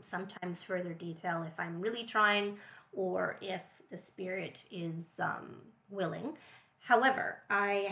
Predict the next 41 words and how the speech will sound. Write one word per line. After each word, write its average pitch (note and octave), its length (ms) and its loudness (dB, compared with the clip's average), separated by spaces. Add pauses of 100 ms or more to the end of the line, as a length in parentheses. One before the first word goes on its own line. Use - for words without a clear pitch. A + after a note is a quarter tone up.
(140)
have D4 380 4
also C4 420 2
done F#3+ 360 -2
tarot F3 400 -4
cards G#3 540 -4 (320)
and F#3+ 260 0
palm F#3+ 320 0
reading. E3+ 380 -2 (520)
Um, G3 560 4 (840)
I C#4 180 6 (200)
try C4 340 8
not C#4 200 6
to D#4+ 100 -4
do B3+ 140 -4
them B3 140 -4
for B3+ 100 0
other A3 180 2
people G#3+ 360 -10
too - 180 -4
much G3+ 400 0
because G#3 320 -6
I F3+ 80 -2
find G3 320 0
a G3 40 2
lot F#3 220 2
of F3 60 -4
the F#3 80 -2
time F#3 360 -4
there's F3 200 -2
people G3 580 -4
who G3 420 2 (840)
are A3+ 160 6
really A3 340 0
just A3 280 -6
trying G#3 260 0
to G3+ 100 -6
catch F#3 420 -4
you G3+ 220 -2
in F3+ 140 -4
a - 20 -2
mistake. E3+ 640 -6